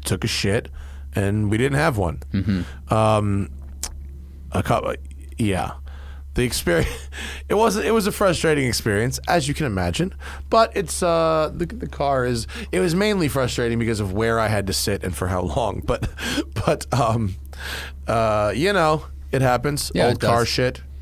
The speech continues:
Speaker 1: and, uh, I got other things to drive.
Speaker 2: Mm-hmm.
Speaker 1: We'll get back there.
Speaker 2: I mean, I had coil pack go bad plenty of times, like everybody does. It's
Speaker 1: Mm-hmm.
Speaker 2: just a part, part
Speaker 1: Yep.
Speaker 2: fail.
Speaker 1: Yeah, but your, did yours shut your, yours is a coil pack, so you can keep driving the car.
Speaker 2: True.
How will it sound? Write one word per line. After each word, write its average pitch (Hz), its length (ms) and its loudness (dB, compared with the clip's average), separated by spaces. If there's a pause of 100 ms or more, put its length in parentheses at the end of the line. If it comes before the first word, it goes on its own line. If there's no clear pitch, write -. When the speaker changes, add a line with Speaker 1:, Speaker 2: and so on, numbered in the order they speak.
Speaker 1:
and, 104 320 0
uh, 104 520 2 (240)
I 127 80 0
got 127 100 2
other 101 140 2
things 85 300 -2
to - 60 -4
drive. 71 320 0 (240)
Speaker 2:
Mm-hmm. 127 260 0
Speaker 1:
We'll 120 100 2
get 90 160 -2
back 65 180 -2
there. - 140 0
Speaker 2:
I - 20 2
mean, 101 180 2
I 92 100 0
had 131 120 0
coil 87 220 0
pack 90 220 -2
go - 100 -2
bad 92 280 0
plenty - 220 -2
of 64 80 -4
times, - 340 -4
like - 120 -4
everybody 87 320 -2
does. - 300 -4
It's - 80 -4
Speaker 1:
Mm-hmm. 104 180 2
Speaker 2:
just 104 140 0
a - 40 -8
part, 107 320 -2 (160)
part 117 160 0
Speaker 1:
Yep. 110 140 2
Speaker 2:
fail. 110 220 0 (220)
Speaker 1:
Yeah, 147 200 4
but 123 140 0
your, 127 220 2
did 117 180 -2
yours 120 280 0 (140)
shut - 240 0
your, 110 240 0
yours 147 240 2
is 131 60 0
a 120 60 0
coil 123 280 0
pack, - 420 -2 (140)
so - 140 -2
you 120 60 2
can 117 80 -2
keep 117 200 0
driving 117 360 2
the 92 80 -2
car. 98 380 0 (580)
Speaker 2:
True. 208 280 2